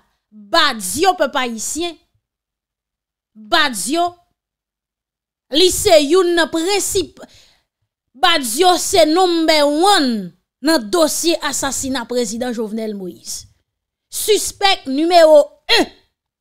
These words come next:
jiska moman an, kòm etandone, pandan de lane ki sòt pase yo la, ankèt la pa t ka avanse. Donk, lajistis nan peyi dayiti pa t janm rive mete anba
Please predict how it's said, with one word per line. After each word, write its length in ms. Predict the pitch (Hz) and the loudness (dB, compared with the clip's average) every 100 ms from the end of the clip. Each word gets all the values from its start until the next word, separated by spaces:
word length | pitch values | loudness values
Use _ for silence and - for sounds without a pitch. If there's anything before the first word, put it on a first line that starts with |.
| _ | _
jiska 500 | 226 349 - - 269 240 | -2 0 0 -2 -4 -4
moman 380 | 226 226 202 | -4 -6 -8
an, 60 | - _ _ _ _ _ _ _ _ - | -14 _ _ _ _ _ _ _ _ 0
kòm 220 | 466 554 | 2 4
etandone, 500 | 622 605 508 453 381 359 | 4 4 6 6 4 2
pandan 340 | 370 349 320 | 2 2 0
de 140 | 233 339 | 2 4
lane 340 | 427 403 302 | 4 4 2
ki 140 | - 320 | 0 -4
sòt 220 | 302 262 | -6 -4
pase 320 | 302 269 - | -6 -6 -10
yo 140 | 233 214 | -8 -4
la, 160 | 277 415 330 - _ _ _ _ _ | 0 2 0 -6 _ _ _ _ _
ankèt 400 | 359 - 349 349 | -4 -2 -4 -2
la 100 | 330 | -4
pa 160 | 311 392 | -2 -4
t 140 | 392 - | -2 -4
ka 80 | 320 269 | -2 -2
avanse. 460 | 247 247 233 - 392 - _ _ _ _ _ _ _ _ _ _ _ _ _ _ _ _ _ _ _ _ | -4 -4 -4 0 0 0 _ _ _ _ _ _ _ _ _ _ _ _ _ _ _ _ _ _ _ _
Donk, 240 | 254 339 - - _ _ _ _ _ | 2 2 2 -6 _ _ _ _ _
lajistis 640 | 349 392 381 415 - 466 - | 2 2 2 -2 -2 -2 0
nan 140 | 403 392 | 0 2
peyi 220 | 381 359 | 2 2
dayiti 420 | 349 330 302 381 | 2 0 -2 -4
pa 140 | 339 330 | -2 -2
t 100 | - | -2
janm 220 | 349 349 | -2 0
rive 300 | 349 285 320 | 0 0 2
mete 280 | 311 311 320 | 2 0 -4
anba 260 | 330 302 | -2 -2